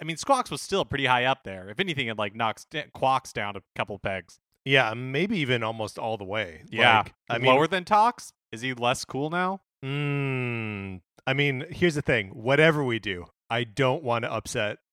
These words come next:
Speaker 2: uh, Tox's <laughs> position, 'cause that's a cool bird.
Speaker 1: It's a real cool
Speaker 2: And I
Speaker 1: bird.
Speaker 2: don't wanna upset that cool bird.
Speaker 1: Come sit with us at lunch, To-, Tox.
Speaker 2: We'll share our chocolate milk with you.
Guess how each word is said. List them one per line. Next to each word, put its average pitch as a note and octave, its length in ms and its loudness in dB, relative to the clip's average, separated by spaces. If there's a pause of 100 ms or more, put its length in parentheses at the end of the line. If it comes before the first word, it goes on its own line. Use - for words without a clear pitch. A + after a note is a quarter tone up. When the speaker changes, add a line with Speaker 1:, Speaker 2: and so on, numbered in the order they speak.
(300)
Speaker 2:
uh, A2 180 -2
Tox's A2+ 460 -2
<laughs> - 20 -20
position, C3 520 -4 (200)
'cause D3 120 -2
that's F3 180 4
a C#3+ 60 -2
cool F3+ 320 4
bird. D3 480 -2
Speaker 1:
It's F#3+ 240 -2
a E3 100 0
real C#3+ 280 2
cool C3+ 280 -6
Speaker 2:
And B2 140 4
I D3 60 4
Speaker 1:
bird. D3 100 -2
Speaker 2:
don't E3 160 2
wanna D3 180 2
upset C3+ 320 0
that B2 140 0
cool C3 220 -2
bird. A2+ 320 -2
Speaker 1:
Come F#3+ 640 -6 (200)
sit E3+ 300 -10
with E3+ 120 -10
us D#3+ 160 -8
at D3+ 80 -12
lunch, D3 500 -8
To-, - 120 -18 (280)
Tox. C#3 520 -2 (160)
Speaker 2:
We'll G3+ 380 0
share G3 360 -4
our F3 160 -4
chocolate F#3 480 -6
milk F3+ 320 -2
with F#3 280 -4
you. F#3+ 460 -4